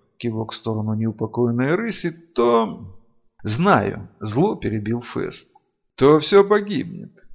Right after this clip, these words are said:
Помню, поверьте, уж накрепко запомнил. Но всё равно, драконы, кто согласен нести?» «Я могу». «И я», отозвались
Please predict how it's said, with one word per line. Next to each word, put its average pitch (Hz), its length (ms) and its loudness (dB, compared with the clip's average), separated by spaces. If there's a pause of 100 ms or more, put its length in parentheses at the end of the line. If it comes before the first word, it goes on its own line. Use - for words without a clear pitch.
(220)
Помню, 90 680 -4
поверьте, - 560 0
уж 190 260 -4
накрепко 127 560 -2
запомнил. 123 760 -4 (440)
Но 165 220 4
всё 254 220 0
равно, 202 380 2
драконы, - 600 0 (160)
кто 254 240 2
согласен 123 600 2
нести?» - 560 -8 (680)
«Я 165 320 4
могу». 107 520 -6 (460)
«И 190 80 -2
я», 180 480 2 (400)
отозвались 143 640 -2